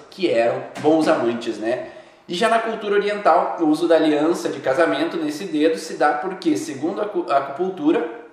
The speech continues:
a-, seria, haveria um meridiano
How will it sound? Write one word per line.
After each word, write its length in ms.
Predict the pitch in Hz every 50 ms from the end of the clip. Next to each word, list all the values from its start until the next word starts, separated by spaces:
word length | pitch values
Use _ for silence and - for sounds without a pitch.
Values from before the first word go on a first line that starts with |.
| - _ _ _ _ _ _ _ -
a-, 120 | 127 120
seria, 420 | - - 160 156 147 151 - 143 147
haveria 320 | 147 165 156 165 180 202
um 100 | 208 202
meridiano 760 | 196 196 220 226 202 214 185 151 160 151 135 139 - - -